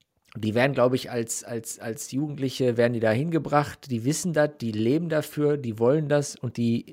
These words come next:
die, die, die, die sind ganz anders, die kommen ganz anders in so einer, äh, in so einer Liga an mit siebzehn, achtzehn als vor zwanzig Jahren die Spieler.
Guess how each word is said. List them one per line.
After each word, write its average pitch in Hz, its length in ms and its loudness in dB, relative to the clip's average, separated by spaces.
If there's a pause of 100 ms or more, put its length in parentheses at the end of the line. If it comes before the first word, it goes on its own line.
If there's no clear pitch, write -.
(140)
die, 113 280 -2
die, 113 320 -6 (160)
die, 110 320 -6 (960)
die 117 60 -4
sind 117 240 -2
ganz 139 300 2
anders, 139 320 -4
die 127 80 -10
kommen 127 200 -4
ganz 147 220 0
anders 147 360 0
in 98 760 -10
so 127 100 0
einer, 135 300 -2
äh, 123 680 -6
in 123 80 -6
so 123 80 -8
einer 123 160 -2
Liga 127 320 0
an 127 160 -4
mit 123 260 -4
siebzehn, 131 460 -4
achtzehn 131 680 -6
als 113 200 -8
vor - 180 -12
zwanzig 120 460 -6
Jahren 120 260 0
die 95 120 -6
Spieler. 80 440 -8